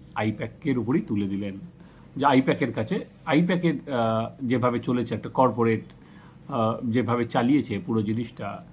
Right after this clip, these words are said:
সেখানে দাঁড়িয়ে সিপিএম তার মোকাবিলা করতে পারেনি, সে কথা মোহাম্মদ সেলিমের কথা থেকে স্পষ্টভাবে উঠে এলো।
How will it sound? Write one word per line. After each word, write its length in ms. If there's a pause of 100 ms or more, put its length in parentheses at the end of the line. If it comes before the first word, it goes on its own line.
(240)
সেখানে 400
দাঁড়িয়ে 400 (960)
সিপিএম 380
তার 180
মোকাবিলা 440
করতে 300
পারেনি, 580 (320)
সে 100
কথা 400
মোহাম্মদ 340
সেলিমের 340
কথা 220
থেকে 180
স্পষ্টভাবে 560
উঠে 260
এলো। 160